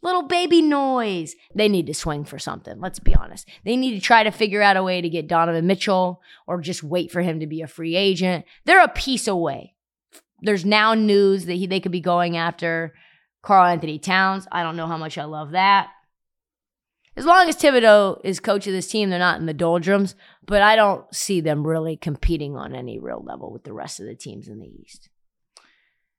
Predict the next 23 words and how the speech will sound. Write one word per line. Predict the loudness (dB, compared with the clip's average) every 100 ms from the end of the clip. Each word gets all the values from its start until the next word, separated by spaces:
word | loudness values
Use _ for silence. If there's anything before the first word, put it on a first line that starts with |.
| _ _ _ 0
That's | 2 6
all | 4
the | 6
time | 6 6
that | 2
we | 0 4
have | 4 4
for | 0
this | -6
episode | -6 -6 -8
of | -6
The | -6
Heat | -6
Check. | -2 -2 -2
Come | -2 2
back | 2 0
later | -2 -2 -2
this | -4 -10
week | -10 -12 -12 _ _ _ _ _ _ _ _ _
for | -12 -6
a |
new | -2 -2
one. | -4